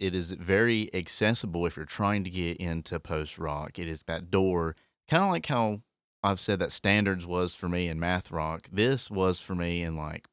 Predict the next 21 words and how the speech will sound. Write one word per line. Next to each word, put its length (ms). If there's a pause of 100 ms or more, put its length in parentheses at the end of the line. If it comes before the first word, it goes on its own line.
post-punk 760
and 280
post-rock 580
and 300
that 160
kind 280
of 200 (1400)
distillation 1000
of 600 (220)
punk 220
and 140
rock 260
sounds 440
with 280
more 220
pop 400
sounds 320
of 60
the 100
eighties, 320
more 320